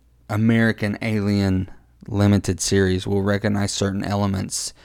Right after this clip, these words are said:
in Man of Tomorrow, uh, most notably Clark's early costume and Parasite as a villain. Although the film isn't a direct adaptation,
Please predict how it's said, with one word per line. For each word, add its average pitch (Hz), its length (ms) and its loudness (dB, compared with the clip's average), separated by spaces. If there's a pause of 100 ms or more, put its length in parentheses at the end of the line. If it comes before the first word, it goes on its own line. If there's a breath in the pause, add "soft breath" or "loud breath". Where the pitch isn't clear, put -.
(120 soft breath)
in 98 200 0
Man 98 200 2
of 185 120 -4
Tomorrow, - 640 -4 (460 soft breath)
uh, 98 260 0
most 101 360 0
notably 107 560 4
Clark's 104 560 2
early 110 340 6
costume 101 760 -2 (340 loud breath)
and 101 280 -2
Parasite 104 560 0
as 98 160 -6
a 98 60 -6
villain. 98 500 -6 (580 soft breath)
Although 117 240 8
the 113 100 2 (140)
film 135 200 8
isn't 120 260 4
a 110 80 4
direct 104 440 2
adaptation, 110 920 2